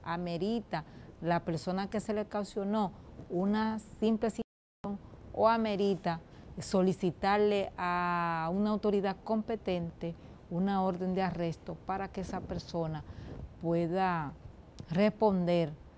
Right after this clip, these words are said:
ante la justicia el daño que le haya ocasionado, no solamente a una usuaria, puede ser una niña, dependiendo del tipo, el caso que tenga que ver, porque cuando hablamos de que es un delito sexual con una menor de edad,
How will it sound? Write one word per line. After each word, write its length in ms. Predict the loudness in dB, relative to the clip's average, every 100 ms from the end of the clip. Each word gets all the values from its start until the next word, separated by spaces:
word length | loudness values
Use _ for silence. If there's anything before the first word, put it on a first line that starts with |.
| -20 -6
ante 300 | -2 0 0
la 100 | 0
justicia 600 | -2 -4 -2 -2 -2 -8 -6
el 240 | -2 0
daño 420 | 2 2 2 0 -2
que 140 | 0
le 140 | 0
haya 260 | 0 0 -2
ocasionado, 680 | -2 -4 -4 -2 -2 -2 -6 -12 -14 -14 -2
no 220 | -2 -2
solamente 560 | 2 2 4 2 4
a 60 | 4
una 160 | 4 2
usuaria, 440 | 2 2 2 0
puede 180 | -2 -2
ser 160 | -2
una 180 | -2 -2
niña, 600 | -2 0 2 2 0 0
dependiendo 680 | -2 -2 -2 0 2 2 2
del 140 | 0
tipo, 480 | -2 -2 0 0 0 -4 -16 -4
el 140 | -4 0
caso 460 | 4 4 2 -4 -6
que 120 | -4
tenga 240 | -2 -4
que 120 | -2 -2
ver, 160 | -2
porque 220 | -4 -10 -10 -18 -18 -18 -18 -20 -20 -12
cuando 200 | -6 -2
hablamos 360 | 2 2 2 0
de 100 | 2
que 80 | 4
es 140 | 4
un 100 | 4
delito 380 | 2 0 0 2
sexual 520 | 2 0 2 4 4
con 200 | 2 4
una 160 | 4 4
menor 260 | 4 2
de 120 | 2
edad, 280 | 2 2 2